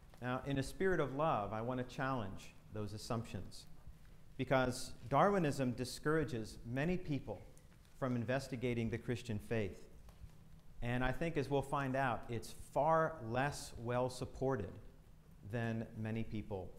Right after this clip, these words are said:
think. So we're gonna take our time today thinking critically about Darwinian evolution and pointing out some fatal flaws to the theory.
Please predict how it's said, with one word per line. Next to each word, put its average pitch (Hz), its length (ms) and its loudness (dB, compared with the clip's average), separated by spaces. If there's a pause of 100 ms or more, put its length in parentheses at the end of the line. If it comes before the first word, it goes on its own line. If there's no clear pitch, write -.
think. 90 200 0 (880)
So 190 160 2
we're 226 80 2
gonna 247 100 0
take 185 340 4
our 135 140 6
time 160 440 2
today 110 480 2 (180)
thinking 170 420 2
critically 147 720 4 (180)
about 120 560 4
Darwinian 135 500 4
evolution 113 640 0 (540)
and 131 180 2
pointing 165 380 2
out 135 220 2
some 117 200 0
fatal 120 520 2 (160)
flaws 101 560 0 (180)
to 107 120 -4
the 92 100 -2
theory. 127 440 0